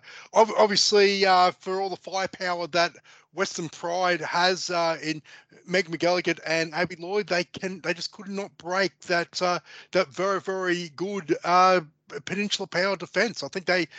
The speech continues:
they probably don't get enough credit for what they deserve. One goal they've conceded this season, uh, Pen-, Peninsula Power, and, uh, yeah, look, it may, they may have, uh, misfired up front, but, uh,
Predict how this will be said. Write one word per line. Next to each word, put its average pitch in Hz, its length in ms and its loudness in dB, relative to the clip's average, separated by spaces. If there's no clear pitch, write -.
they 196 100 0
probably 214 340 -2
don't 185 220 2
get 175 120 2
enough 170 200 -2
credit 190 320 -4
for - 140 -20
what 175 100 -8
they 165 120 -2
deserve. 135 420 -4
One 190 240 0
goal 175 300 0
they've 131 120 -6
conceded 147 380 -6
this 131 100 -8
season, 160 500 0
uh, 143 300 2
Pen-, 165 280 -8
Peninsula 151 360 -2
Power, 156 500 0
and, 143 200 -2
uh, 147 400 2
yeah, 196 180 6
look, 185 240 0
it 175 80 0
may, 190 240 4
they 180 160 4
may 180 300 2
have, 160 240 -4
uh, 175 280 0
misfired 180 600 -4
up 156 260 -4
front, 170 460 -4
but, - 260 -6
uh, 156 160 -2